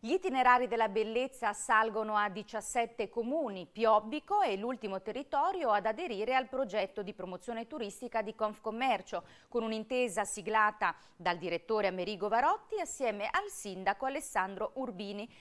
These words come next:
e al presidente della Proloco Marco Martinelli. Piobbico entra nel circuito con le bellezze ambientali del Monte Nerone, il castello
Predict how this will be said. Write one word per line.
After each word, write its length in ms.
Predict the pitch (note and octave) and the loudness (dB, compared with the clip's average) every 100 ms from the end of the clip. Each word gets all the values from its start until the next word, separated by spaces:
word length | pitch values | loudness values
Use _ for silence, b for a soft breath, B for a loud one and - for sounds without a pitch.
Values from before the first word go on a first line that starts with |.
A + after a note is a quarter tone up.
| B | B
e 80 | F3+ | -6
al 100 | F3 | -4
presidente 580 | G3 E3 F3+ A3 G#3+ E3+ | -6 -4 0 0 -2 -4
della 300 | G3+ F#3 F#3 | -2 0 0
Proloco 600 | F#4+ F4 E3+ D3+ A#3 - b b | 0 0 0 -2 -6 -6 b b
Marco 520 | B3+ A3 G3 - C#4+ | 2 2 2 0 0
Martinelli. 720 | C#4+ C#4 C#4 C4+ G3+ A#2+ C3 C#3 b b | 2 2 0 -6 -6 -6 -12 -16 b b
Piobbico 640 | A3+ A#3 B3+ G#3 - G#3+ | 6 8 8 4 -4 0
entra 320 | G#3 A3+ A3+ G#3+ | 0 0 -2 -2
nel 180 | G#3+ | -4
circuito 840 | F#3+ A3 G3 A#3+ B3 A#3 - F#3+ B B | -8 -8 -8 -4 -4 -2 0 -2 B B
con 160 | - A3 | -2 0
le 160 | G#3+ F3 | 0 0
bellezze 640 | G3+ G#3+ A#3+ B3 - G3+ | 0 2 0 0 -2 2
ambientali 720 | F#3 G3+ F#3 G3+ A#3 A3+ A3 | 2 0 -4 -2 2 4 2
del 160 | F3+ F#3+ | -2 -6
Monte 380 | G#3 A#3 A3 G3+ | -4 -4 -4 -4
Nerone, 500 | G#3 C4 B3+ F3+ D#3+ | 2 4 4 2 -6
il 160 | - - | -12 -12
castello 680 | - - - G#3 G#3 F#3+ | -12 -6 0 0 2 0